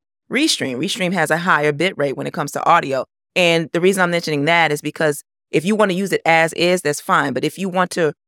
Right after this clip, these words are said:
um, add stuff to your video later or cut up the video, do different things to the video in post-production, you want a higher bit rate so that the quality will be there when you are reprocessing it and it goes down.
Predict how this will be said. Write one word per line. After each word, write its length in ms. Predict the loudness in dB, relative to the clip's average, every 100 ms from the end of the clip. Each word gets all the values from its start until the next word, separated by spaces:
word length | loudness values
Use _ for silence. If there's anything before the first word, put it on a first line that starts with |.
| _ _ 2
um, 220 | 2 2 2
add 300 | 4 4 0
stuff 480 | 0 2 2 0 -6
to 220 | -2 0
your 160 | 0
video 320 | 0 2 2 2
later 360 | 2 2 2
or 340 | 2 0 -4 -6 _
cut 180 | 0 2
up 120 | 2 -2
the 80 |
video, 340 | -2 0 2 2
do 160 | 0
different 300 | -2 -4 -6
things 280 | -2 -2 -2
to 120 | -2
the 80 | -4
video 320 | -2 0 0
in 200 | 0 -4
post-production, 1120 | -2 0 0 0 -4 0 0 0 -4 -4 -6 -10 _ _ _ _ -6
you 120 | 2
want 180 | 2 2
a 60 |
higher 380 | 2 0 2 2
bit 280 | 2 -2 0
rate 300 | 2 2 -2 _ _ _ -2
so 140 | 4
that 120 | 4
the 80 | 2
quality 460 | 0 4 4 2 0
will 160 | 0
be 180 | 2 0
there 220 | 2 4
when 460 | 2 2 0 0 -4 _ _
you 320 | -6 -4 -4 _ _
are 160 | 2 2
reprocessing 880 | 2 -4 0 0 0 -4 -6 -6 -4
it 180 | -6 -8 _ _ 0
and 140 | 0
it 60 | 4
goes 260 | 2 2
down. 400 | 2 0 0 -6